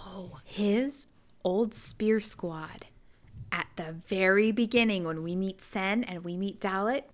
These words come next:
Speaker 2: they call him Kaladin Stormblessed there as well. <gasps>
Speaker 1: Oh, has he already been out in a high storm?
Speaker 2: How on earth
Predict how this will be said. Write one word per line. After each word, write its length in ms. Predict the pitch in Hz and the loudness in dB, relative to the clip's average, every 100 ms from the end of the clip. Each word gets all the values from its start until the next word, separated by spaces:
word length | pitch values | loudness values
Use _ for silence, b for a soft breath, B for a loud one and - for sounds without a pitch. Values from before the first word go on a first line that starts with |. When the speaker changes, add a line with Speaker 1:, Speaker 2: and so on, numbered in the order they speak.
| - | -2
Speaker 2:
they 160 | 185 | 0
call 300 | 190 - 185 | 0 -4 -4
him 180 | 190 185 | -2 -4
Kaladin 540 | - - 170 175 180 175 | -6 -10 -6 -6 -4 -6
Stormblessed 880 | - 170 175 175 160 160 - - | -6 -6 -6 -8 -10 -12 -14 -12
there 280 | 185 175 - | -8 -6 -6
as 160 | 165 160 | -10 -10
well. 220 | 160 381 | -6 -6
<gasps> 100 | 392 349 302 277 226 B B - - - - - - | -6 -8 -12 -14 -16 B B -20 -20 -20 -20 -20 0
Speaker 1:
Oh, 280 | 277 311 294 | 6 8 8
has 220 | 262 285 | 6 6
he 180 | 349 359 | 8 10
already 260 | 269 330 330 | 12 12 10
been 240 | 294 277 | 8 6
out 160 | 269 370 | 6 6
in 160 | 320 | 6
a 80 | 262 | 4
high 240 | 226 247 330 | 6 6 6
storm? 360 | - 349 381 539 480 | 4 8 8 8 4
Speaker 2:
How 640 | - 254 269 294 330 403 - | -2 0 2 4 4 2 0
on 200 | 240 220 - _ _ | -2 -2 -6 _ _
earth 480 | 254 285 220 - | 6 8 8 4